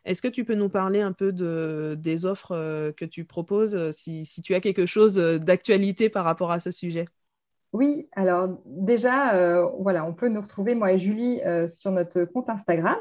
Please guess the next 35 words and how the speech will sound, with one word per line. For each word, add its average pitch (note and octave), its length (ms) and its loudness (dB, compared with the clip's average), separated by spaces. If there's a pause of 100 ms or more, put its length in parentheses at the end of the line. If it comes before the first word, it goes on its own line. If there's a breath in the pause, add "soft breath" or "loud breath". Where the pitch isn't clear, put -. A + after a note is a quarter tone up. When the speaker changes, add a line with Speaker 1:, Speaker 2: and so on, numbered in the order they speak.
Speaker 2:
du G3+ 220 -2
jus F#3+ 140 -2
dans F#3+ 80 4
le F#3 40 2
citron. - 360 -6 (560 loud breath)
Hein, F3 100 -2
on F3 140 0
partage E3 400 0
du F3+ 120 -6
contenu F#3+ 340 0
tous - 120 -8
les G3 140 4
jours, G3+ 280 -2
en, D#3+ 200 -4
soit - 180 -6
en E3 100 -2
post, G3 380 0
en F3+ 60 -4
story, G3+ 520 -2
et, E3+ 200 -2 (280)
et F3 120 0
on E3+ 100 -4
publie F#3 240 -4
un F3 140 -2
article G3 300 -6
de F#3+ 60 2
blog G3+ 280 -4
par A3 160 -2
semaine. G3+ 560 0 (460 loud breath)
Donc, G3+ 240 2
ou C4 60 4
sur D4+ 200 0
notre A#3 140 2
site B3+ 160 -4
internet, F3 500 0